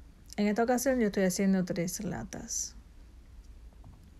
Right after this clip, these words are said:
porque voy a hacer para todos y a veces algunos quieren repetir. Esto es riquísimo con galletitas, se lo pueden comer viendo un,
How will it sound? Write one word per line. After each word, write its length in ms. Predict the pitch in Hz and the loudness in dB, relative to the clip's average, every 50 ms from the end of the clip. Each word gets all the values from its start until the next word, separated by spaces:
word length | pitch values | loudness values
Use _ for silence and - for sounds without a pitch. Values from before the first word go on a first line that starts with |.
| - - - - - - - - - - - - - - - - - - - - - | -20 -20 -20 -20 -20 -20 -20 -20 -20 -20 -20 -20 -20 -20 -18 -18 -18 -18 -20 -6 0
porque 300 | - 277 294 294 285 320 | 2 4 4 4 2 2
voy 100 | 294 233 | 2 4
a 20 | |
hacer 240 | 202 185 220 208 208 | 4 4 4 2 2
para 240 | 220 262 285 302 302 | 2 2 2 2 2
todos 300 | 294 247 240 247 302 285 | 2 2 4 4 4 4
y 20 | |
a 80 | 277 233 | 4 6
veces 300 | 202 196 196 202 - 277 | 6 6 4 4 2 2
algunos 320 | 269 240 240 240 254 262 | 2 4 4 4 4 2
quieren 240 | 254 - 247 233 247 | 2 2 2 4 4
repetir. 440 | 233 269 254 254 240 240 240 214 190 - - - | 4 4 4 4 2 4 4 2 2 0 -2 0
Esto 260 | 220 226 240 - 269 | 0 0 2 4 4
es 60 | 269 | 4
riquísimo 720 | 285 269 247 208 - - 208 208 226 226 - 285 302 302 277 | 4 4 2 2 2 2 2 2 2 2 0 -4 -4 -4 -2
con 160 | 285 269 262 | -2 -2 0
galletitas, 720 | 254 247 233 233 220 190 202 190 202 214 - 262 285 285 | 2 2 2 2 2 2 4 4 4 2 0 -2 -4 -2
se 160 | - - 247 | 0 2 4
lo 140 | 220 254 233 | 4 4 4
pueden 340 | 185 214 202 185 208 214 214 | 4 6 6 6 6 6 4
comer 480 | 190 - 202 190 190 196 196 190 185 180 - _ _ _ _ _ _ _ _ _ _ _ _ _ _ - | 4 4 4 6 6 6 6 4 4 2 -2 _ _ _ _ _ _ _ _ _ _ _ _ _ _ 2
viendo 220 | 185 190 196 202 | 4 6 6 8
un, 220 | 196 196 190 180 | 8 8 8 6